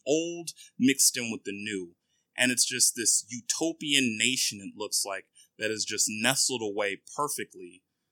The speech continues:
And as we could see, that's where the strength lies for this nation, Wakanda, is in its isolation. So, one thing that's very interesting about Wakanda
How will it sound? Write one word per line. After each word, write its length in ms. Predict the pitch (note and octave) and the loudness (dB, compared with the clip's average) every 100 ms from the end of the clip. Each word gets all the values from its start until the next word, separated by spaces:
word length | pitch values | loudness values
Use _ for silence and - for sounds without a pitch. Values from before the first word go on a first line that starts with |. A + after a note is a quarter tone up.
| _ _ _ | _ _ _
And 280 | - B2+ B2 | 6 6 6
as 200 | B2 A2+ | 2 0
we 80 | A#2+ | -2
could 140 | A#2 | 0
see, 280 | - C3+ A#2 G#2 | 2 2 0 2
that's 320 | A#2+ C3 - | 4 4 2
where 140 | B2+ | -4
the 80 | A2 | -2
strength 480 | - - A2 G#2+ G2+ - | 0 0 -2 -10 -12 -12
lies 520 | G2+ A#2+ B2+ G2 - - | -2 2 2 2 -2 -4
for 100 | G#2 | -6
this 300 | G#2 G#2+ - - | -6 2 2 0
nation, 600 | A2 B2 A#2 - F#2+ F#2+ | -2 0 0 -2 -6 -12
Wakanda, 600 | F2+ - A2 F#2+ F2+ E2 - | -16 -8 -6 -6 -10 -20 -10
is 240 | A#2+ A2+ - | -6 -6 -2
in 280 | C3+ C#3 C#3 | -2 -2 -4
its 280 | A#2+ - - A2 | -6 -4 -6 -4
isolation. 840 | G#2 F#2+ - F#2+ G2 F#2 - - _ _ _ _ _ _ | -4 -2 -2 -4 -10 -10 -8 -10 _ _ _ _ _ _
So, 400 | - - F3 G2+ - _ _ _ _ _ _ _ _ _ _ A2 | 2 6 8 6 -2 _ _ _ _ _ _ _ _ _ _ 4
one 220 | E3 G#3+ | 4 4
thing 200 | G3 F#3 | 0 0
that's 180 | D3 B2+ | 0 0
very 280 | C#3+ C#3+ - | 0 0 0
interesting 720 | C3 - G#2+ F#2+ - G#2 G#2 _ _ _ | -2 0 -4 -4 -6 -8 -14 _ _ _
about 360 | G#2+ A2+ A#2 - _ _ | 0 4 4 0 _ _
Wakanda 560 | A2 G2+ A#2 A2 A2 | -12 -6 -4 -2 -4